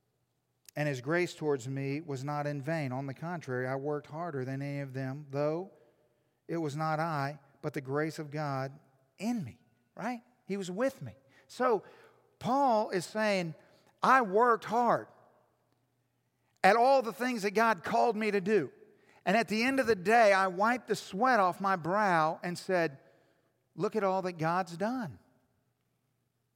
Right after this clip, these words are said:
You see, Paul was the one doing it, but it was all done in God's power. And so in the end, you can't take credit for that because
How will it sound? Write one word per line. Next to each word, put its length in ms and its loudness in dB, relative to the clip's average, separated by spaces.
You 100 -6
see, 300 -4
Paul 640 4
was 220 4
the 80 2
one 420 0
doing 400 4
it, 180 -4
but 180 2
it 140 4
was 140 -2
all 260 4
done 380 4
in 100 -2
God's 360 2
power. 560 4
And 160 -2
so 200 0
in 60 0
the 160 -4
end, 160 -4
you 180 -8
can't 300 -2
take 180 -4
credit 420 2
for 120 -4
that 340 -2
because 380 -4